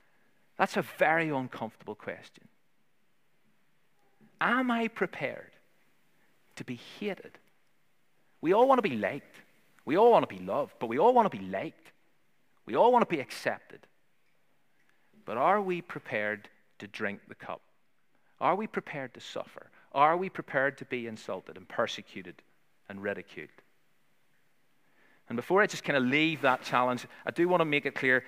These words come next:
that although that commitment sounds onerous and heavy and off-putting, it's also vital to recognize that Jesus made it crystal clear that those who are insulted, that those who are persecuted,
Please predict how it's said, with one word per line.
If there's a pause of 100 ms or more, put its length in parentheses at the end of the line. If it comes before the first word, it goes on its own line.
(140)
that
although
that
commitment
sounds
onerous (1040)
and
heavy
and
off-putting,
it's
also
vital
to
recognize
that
Jesus
made
it
crystal
clear (140)
that
those
who
are
insulted, (200)
that
those
who
are
persecuted,